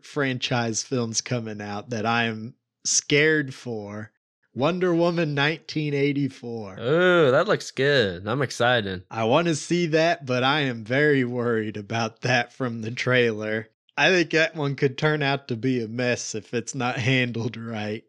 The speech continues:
Speaker 1: I really liked the first one, but the third act was not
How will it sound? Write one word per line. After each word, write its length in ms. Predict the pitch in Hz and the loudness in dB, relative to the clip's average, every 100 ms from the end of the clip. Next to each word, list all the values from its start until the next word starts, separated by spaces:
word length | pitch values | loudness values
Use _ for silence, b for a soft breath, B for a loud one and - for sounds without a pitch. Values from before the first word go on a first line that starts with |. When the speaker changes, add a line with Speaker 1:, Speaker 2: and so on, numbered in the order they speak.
| - | -6
Speaker 1:
I 120 | 113 | -2
really 320 | 127 170 175 | 2 4 4
liked 320 | 165 165 160 - | 4 2 0 -6
the 100 | 117 | -4
first 460 | 151 160 147 - | -2 -2 -2 -6
one, 400 | 139 139 135 131 b b b | -4 -2 -2 -4 b b b
but 220 | - 135 - | -2 -2 -4
the 100 | 104 | -6
third 400 | 151 151 147 135 | 0 4 4 2
act 420 | 131 139 135 131 | 0 0 -4 -4
was 400 | 135 131 - - _ 262 | -2 -2 -6 -14 _ -14
not 320 | 139 127 | -6 -6